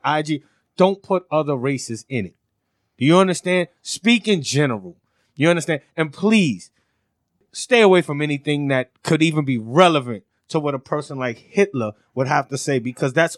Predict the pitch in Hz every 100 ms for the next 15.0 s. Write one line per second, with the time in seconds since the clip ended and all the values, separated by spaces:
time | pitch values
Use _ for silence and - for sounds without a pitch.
0 | - 175 185 170 175 160 165 160 151 127
1 | 160 147 117 _ _ - 120 - 170 185
2 | 165 _ 139 165 165 160 170 165 139 113
3 | 101 123 156 143 143 151 165 - _ _
4 | - 139 127 123 - 170 170 170 156 143
5 | 135 131 - 147 143 127 - _ _ _
6 | - 131 113 165 175 - 135 113 _ _
7 | _ _ _ 220 226 247 226 185 185 165
8 | - 180 160 147 123 - 175 185 190 _
9 | _ _ _ 160 156 _ _ _ 143 175
10 | 180 160 147 170 135 127 151 196 202 196
11 | 156 165 143 156 147 147 131 151 135 131
12 | 147 139 123 120 127 - 156 151 147 139
13 | 131 117 143 139 131 - 156 151 135 104
14 | 104 135 180 180 165 - 175 160 113